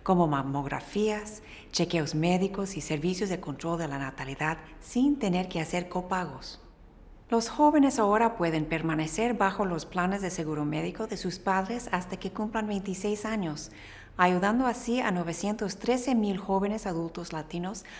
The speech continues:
a obtener cobertura bajo el plan de seguro médico de su padre o madre.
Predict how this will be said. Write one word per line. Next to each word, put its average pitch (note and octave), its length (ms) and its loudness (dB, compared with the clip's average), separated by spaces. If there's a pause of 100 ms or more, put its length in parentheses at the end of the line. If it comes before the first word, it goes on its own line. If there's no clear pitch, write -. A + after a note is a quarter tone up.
(160)
a F3 140 4
obtener G3 440 2
cobertura F3+ 580 -2
bajo F3 260 -2
el E3 40 -4
plan G3+ 300 -2
de G#3+ 80 -4
seguro G#3+ 360 -2
médico G#3+ 560 -2
de - 60 -10
su D3 180 -10
padre F3 460 -2
o G#3 60 -6
madre. D3 480 -8